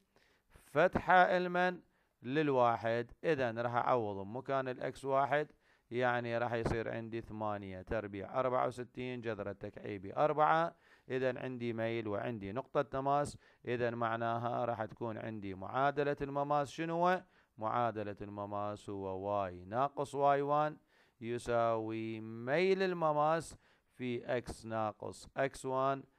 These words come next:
أو قلنا إيش أكتبها؟ أكتبها الميل يساوي واي ناقص واي وان على إكس ناقص إكس وان.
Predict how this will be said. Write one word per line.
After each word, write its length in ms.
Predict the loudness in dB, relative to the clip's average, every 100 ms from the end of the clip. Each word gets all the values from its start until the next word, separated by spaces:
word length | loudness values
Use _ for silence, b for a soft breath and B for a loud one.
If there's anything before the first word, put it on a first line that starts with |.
| _ 4
أو 360 | 10 10 8 2 -8 -4
قلنا 200 | -4 0
إيش 80 | 2
أكتبها؟ 680 | 2 0 -2 -6 0 0 0
أكتبها 380 | -2 -6 -2 -2
الميل 460 | -2 2 2 2
يساوي 560 | 0 2 6 6 8 6
واي 280 | 6 4 4
ناقص 400 | -2 -2 -4 -2
واي 220 | 0 2
وان 260 | 0 -4 -4
على 320 | -6 -4 -6
إكس 200 | -6 -8
ناقص 380 | -8 -8 -12 -6
إكس 240 | -6 -2
وان. 280 | 2 2